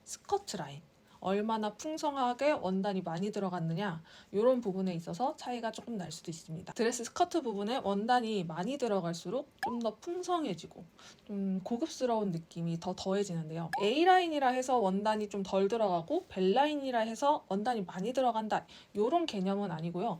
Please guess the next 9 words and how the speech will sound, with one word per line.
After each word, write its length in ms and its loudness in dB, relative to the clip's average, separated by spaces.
똑같은 500 4
A라인이라고 760 2
해도 340 -2
주름을 420 -2
얼마나 360 2
잡았느냐 720 -2
요런 720 2
차이로도 640 -2
원단이 960 0